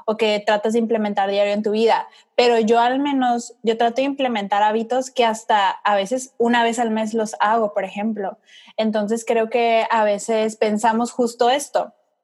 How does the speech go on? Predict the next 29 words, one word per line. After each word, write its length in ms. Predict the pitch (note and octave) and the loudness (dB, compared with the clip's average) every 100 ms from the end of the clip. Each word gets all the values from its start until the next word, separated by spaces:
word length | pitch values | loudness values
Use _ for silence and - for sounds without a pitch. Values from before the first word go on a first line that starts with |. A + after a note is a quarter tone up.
| _ - | _ -2
que 120 | A#3 | 0
un 140 | A#3 | 2
hábito 420 | C4 B3 A#3 A3+ | 2 0 0 -2
necesariamente 680 | A#3+ A3+ A3 G#3+ A3+ A3+ A3+ | 0 -2 -2 -2 -2 -2 -2
tiene 260 | A#3 A3+ A3 | -2 -4 -4
que 100 | A3+ | -4
ser 140 | A3+ | 0
algo 320 | G#3+ G#3+ A3 | 0 0 -2
que 80 | A3 | -2
hagas 320 | G3 G#3+ G#3 | 0 -2 -2
todos 260 | A#3 A3 A#3 | -2 0 0
los 180 | A3 F#3+ | 0 -2
días, 360 | A3 A3 B3 C4+ | -2 0 0 -2
cuando 280 | A#3 A3 | -4 -2
realmente 420 | G#3+ G#3+ A3+ C4 D4 | -2 -2 -2 -4 -4
no 120 | D4 | -4
es 120 | D4 | -2
cierto. 380 | C#4 C4 B3+ - | 0 0 -2 -4
Creo 240 | G#3+ A3 | -4 -2
que 80 | C#4 | -2
el 120 | C4+ | 0
hábito 480 | A#3+ A3+ A3+ A#3+ C4 | 2 0 -2 -2 -4
es 240 | - A3+ - | -4 -8 -2
algo 400 | A#3 A#3 B3 D4 | 0 2 0 -2
que 120 | D4 | -2
implementas 720 | B3+ A#3 G#3+ G3+ G3+ G#3 B3 C#4 | -4 -2 -2 -2 -4 -4 -6 -4
en 100 | C4+ | -4
tu 120 | G#3 | -4
vida 340 | G3+ G#3 C#4 | -2 0 0